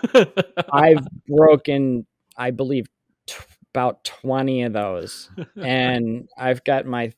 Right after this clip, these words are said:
Speaker 2: third ten pack sitting here, but I'm happy to say that I haven't broken one of them in months. So I think I've finally nailed the, the proper
Speaker 1: I broke
Speaker 2: speed for
Speaker 1: one.
Speaker 2: that.
Speaker 1: I've broken
Speaker 2: Yeah.
Speaker 1: one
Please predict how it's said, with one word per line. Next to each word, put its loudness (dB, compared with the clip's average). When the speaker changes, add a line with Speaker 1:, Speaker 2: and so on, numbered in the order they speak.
Speaker 2:
third 2
ten -4
pack -6
sitting -6
here, -8
but -2
I'm -2
happy -6
to -2
say -4
that -2
I -4
haven't -6
broken 2
one -2
of -4
them -2
in -6
months. -8
So -4
I -6
think -8
I've -4
finally -2
nailed -2
the, -2
the -8
proper 0
Speaker 1:
I -2
broke -6
Speaker 2:
speed -2
for -6
Speaker 1:
one. -10
Speaker 2:
that. -6
Speaker 1:
I've -8
broken -6
Speaker 2:
Yeah. -4
Speaker 1:
one -6